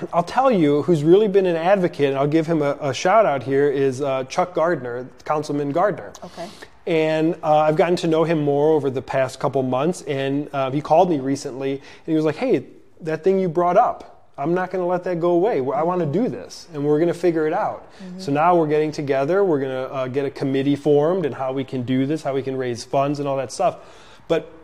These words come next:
Speaker 1: so much of it has to be volunteer based.
Speaker 2: Mm-hmm.
Speaker 1: So, uh, I don't know, like,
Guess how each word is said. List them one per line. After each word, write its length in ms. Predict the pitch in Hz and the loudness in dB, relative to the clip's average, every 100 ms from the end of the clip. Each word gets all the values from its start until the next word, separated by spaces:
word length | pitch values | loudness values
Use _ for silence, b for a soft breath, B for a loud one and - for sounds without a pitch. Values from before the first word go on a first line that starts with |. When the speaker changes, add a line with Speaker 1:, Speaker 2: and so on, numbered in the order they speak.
| - - | -20 -14
Speaker 1:
so 580 | - - - 170 202 | -12 -10 -4 2 4
much 440 | 208 156 160 165 147 | 4 4 2 2 -2
of 140 | 120 | -2
it 120 | 127 | -4
has 480 | 107 - 156 151 - | -4 -2 0 0 -2
to 100 | - | -2
be 360 | 135 139 131 127 B B - | -2 0 0 -2 B B -4
volunteer 680 | 135 139 147 139 135 143 135 | 2 4 2 0 -2 0 0
based. 680 | 117 143 120 98 - - 180 | -2 -6 -8 -8 -12 -12 -12
Speaker 2:
Mm-hmm. 180 | 170 240 - B B B | -14 -16 -18 B B B
Speaker 1:
So, 500 | - 165 151 143 - - - - - - | 2 4 4 2 -4 -18 -20 -20 -10 -2
uh, 160 | 160 170 | -2 2
I 160 | 175 | 2
don't 240 | 185 208 180 | 4 2 2
know, 260 | 185 208 | 4 4
like, 400 | 185 151 135 - | 4 2 0 -4